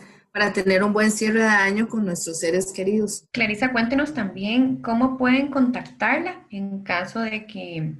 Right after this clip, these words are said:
Speaker 2: eh, quieran una sesión con usted o profundizar en alguno de estos temas.
Speaker 1: Claro, pueden visitar mi página, que es w w w clamaasesores punto com,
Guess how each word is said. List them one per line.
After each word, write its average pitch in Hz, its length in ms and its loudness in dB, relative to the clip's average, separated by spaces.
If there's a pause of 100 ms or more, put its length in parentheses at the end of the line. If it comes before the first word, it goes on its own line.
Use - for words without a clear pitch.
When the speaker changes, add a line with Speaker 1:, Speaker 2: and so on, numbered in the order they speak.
(200)
Speaker 2:
eh, 170 260 -14
quieran 185 260 -6
una 190 160 -6
sesión 175 680 -12
con 170 240 -12
usted 285 260 -2
o 247 120 -4
profundizar 190 580 -8
en 240 120 0
alguno 208 320 -4
de 220 100 -4
estos - 280 -12
temas. 160 300 -6 (640)
Speaker 1:
Claro, 202 420 2
pueden 196 720 2
visitar 190 480 4
mi 208 220 4
página, 269 720 2 (520)
que 185 480 4
es 190 180 -6 (480)
w 214 200 4 (220)
w 175 340 4
w 226 360 2 (680)
clamaasesores 190 1400 2 (320)
punto 214 380 2
com, 220 300 4